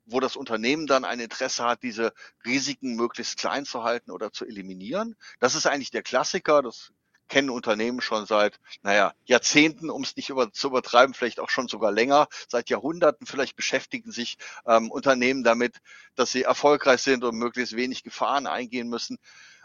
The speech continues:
Und was jetzt im Zuge der letzten Jahre beim Thema Datenschutz dazugekommen ist, da haben auch viele Schwierigkeiten mit, ähm, das ist eine andere Kameraperspektive. Nämlich im Datenschutz ist es so, dass wir häufig die Risiken gar nicht aus Sicht der Unternehmen, die mit Daten irgendwas machen wollen, betrachten,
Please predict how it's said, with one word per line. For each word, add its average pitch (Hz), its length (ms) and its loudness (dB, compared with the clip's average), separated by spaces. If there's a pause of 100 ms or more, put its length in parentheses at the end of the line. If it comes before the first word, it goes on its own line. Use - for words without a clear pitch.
Und 143 140 0
was 160 140 4
jetzt - 360 -2
im 170 120 -12
Zuge 196 340 0
der 147 240 6
letzten - 340 -4
Jahre 175 640 -2 (560)
beim 127 520 6
Thema 139 240 2
Datenschutz 120 720 0
dazugekommen 156 880 -2
ist, 143 220 -4
da 120 60 -4
haben 120 100 -6
auch 110 100 -8
viele 131 260 -12
Schwierigkeiten 143 760 -6
mit, 135 320 -10 (440)
ähm, 120 360 2 (100)
das 131 160 0
ist 170 140 2
eine 135 180 2
andere 175 240 -2
Kameraperspektive. 117 1080 -4
Nämlich 107 200 -10
im 117 120 -8
Datenschutz 151 600 2
ist 147 80 -10
es 143 120 -10
so, 165 220 0 (340)
dass - 160 -4
wir 135 120 6
häufig 151 280 4
die - 120 -4
Risiken 131 400 -6
gar 117 200 2
nicht 170 180 -8
aus 127 160 -6
Sicht - 220 -10
der 123 120 2
Unternehmen, 135 640 -2
die 107 100 -6
mit 104 180 -8
Daten 113 280 2
irgendwas 110 580 -6
machen 104 340 -2
wollen, 101 280 2
betrachten, 113 680 -2